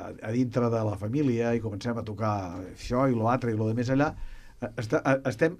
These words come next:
inculcant o intentant introduir un model, el del senyor o, o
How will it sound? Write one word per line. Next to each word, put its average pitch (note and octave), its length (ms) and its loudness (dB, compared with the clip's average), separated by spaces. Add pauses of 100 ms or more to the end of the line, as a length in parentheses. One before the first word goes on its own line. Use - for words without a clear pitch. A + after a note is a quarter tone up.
inculcant B2+ 640 -2 (120)
o A2+ 220 -2
intentant A#2+ 560 -2
introduir C#3+ 480 0
un C3+ 240 2
model, A#2 460 0 (540)
el A2 180 -2
del A2+ 160 2
senyor B2 340 4
o, G#2+ 320 -4
o G#2 160 -8